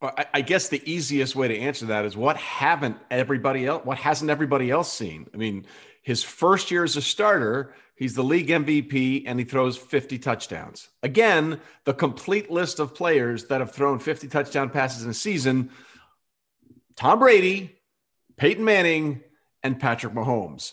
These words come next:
Brady did it in his eighth, eighth season. Manning did it in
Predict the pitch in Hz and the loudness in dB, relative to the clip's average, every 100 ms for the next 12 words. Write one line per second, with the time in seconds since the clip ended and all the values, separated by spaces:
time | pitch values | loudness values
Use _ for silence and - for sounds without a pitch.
0 | _ _ _ 123 139 202 208 165 180 175 | _ _ _ 2 4 6 2 2 2 2
1 | 175 - 139 139 131 - - 160 - - | 0 -2 0 2 0 -4 0 0 0 -8
2 | - - - 165 - - 208 202 220 226 | -16 -10 -2 -2 -2 -6 -6 -4 -4 -4
3 | 208 - _ _ _ _ _ - 147 180 | -8 -12 _ _ _ _ _ -4 0 2
4 | 185 170 131 165 165 160 143 143 127 | 0 -2 2 4 4 2 -2 -2 -4